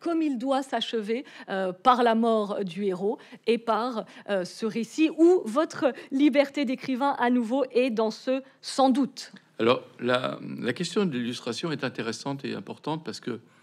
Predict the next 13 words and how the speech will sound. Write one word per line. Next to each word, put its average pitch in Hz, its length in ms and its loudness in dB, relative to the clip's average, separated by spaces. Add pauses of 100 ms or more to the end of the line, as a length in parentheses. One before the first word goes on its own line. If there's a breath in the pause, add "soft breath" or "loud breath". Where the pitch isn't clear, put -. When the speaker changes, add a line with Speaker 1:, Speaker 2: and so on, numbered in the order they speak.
(580 soft breath)
Speaker 2:
euh, 53 220 -4 (1300)
lorsqu'on 123 260 -2
fait 151 160 0
un 139 80 6
livre 135 340 2
dont, 113 180 -2 (340)
avec, 117 340 -2
euh, 104 140 2
beaucoup 117 260 -6
d'illustrations, 131 720 -6 (560 soft breath)
enfin, 120 260 0 (840 soft breath)
lorsqu'on 123 240 0
fait 131 320 0